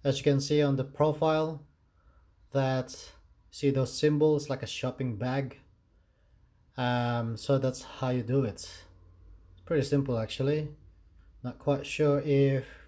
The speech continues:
it's available to everyone or if it's not noticeable for everyone to see or to edit. Um, but because I already have a shop that I've actu-, that I've actually created already,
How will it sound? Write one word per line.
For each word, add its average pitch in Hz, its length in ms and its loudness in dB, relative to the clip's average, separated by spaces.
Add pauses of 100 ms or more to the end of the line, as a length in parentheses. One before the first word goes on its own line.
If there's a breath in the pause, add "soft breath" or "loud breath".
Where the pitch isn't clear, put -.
it's 139 160 -6
available 139 400 2
to 147 160 0
everyone 170 440 0
or 139 400 4
if 139 220 -4
it's - 160 -12
not 139 240 -2 (400)
noticeable 147 580 2
for 139 200 0
everyone 135 360 0
to 123 80 -10
see 165 300 -2
or 127 220 0
to 135 200 -6
edit. 151 420 -6 (1120 soft breath)
Um, 131 600 0 (100)
but 143 120 -2
because 151 240 4
I 156 100 6
already 147 200 4
have 131 260 0
a 120 40 -6
shop - 440 -6 (360)
that 120 120 -10
I've 120 60 -10
actu-, 123 420 -6 (120)
that 123 120 -8
I've - 60 -8
actually 123 500 -6
created 120 420 -2
already, 139 460 -2